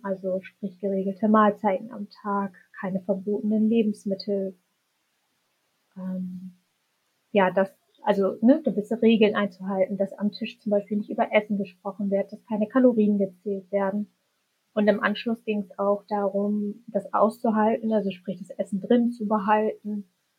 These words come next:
Ähm, da wurde dann eine Essbetreuung angeboten im Anschluss von sechzig Minuten,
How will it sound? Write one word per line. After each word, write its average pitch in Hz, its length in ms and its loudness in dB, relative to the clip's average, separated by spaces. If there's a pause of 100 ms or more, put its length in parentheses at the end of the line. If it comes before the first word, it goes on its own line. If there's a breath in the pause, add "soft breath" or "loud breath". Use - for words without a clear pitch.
(380)
Ähm, 196 720 -2
da 196 160 4
wurde 196 300 4
dann 190 160 -2
eine 190 160 -4
Essbetreuung 226 720 0
angeboten 202 680 0
im 196 160 -2
Anschluss 202 640 -8 (140)
von 202 160 2
sechzig 202 480 -2
Minuten, 202 800 -2